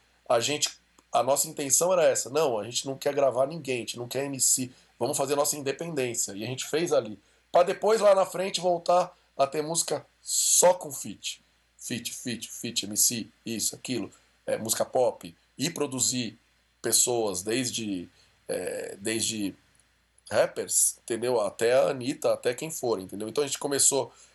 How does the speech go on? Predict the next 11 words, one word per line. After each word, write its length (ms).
a, 60
a, 640
a 40
produzir 540
pros 320
outros 640
e 80
o 40
nosso 220
trabalho 380
acabou, 420